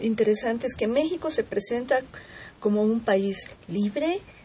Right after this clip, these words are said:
de libre expresión y democrático. Y tenemos más de cien periodistas asesinados en los últimos, en la última década, ¿no?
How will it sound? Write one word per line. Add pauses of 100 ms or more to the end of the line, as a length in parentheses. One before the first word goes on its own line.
de
libre
expresión
y
democrático. (420)
Y
tenemos
más
de
cien
periodistas
asesinados
en
los
últimos, (320)
en
la
última
década,
¿no?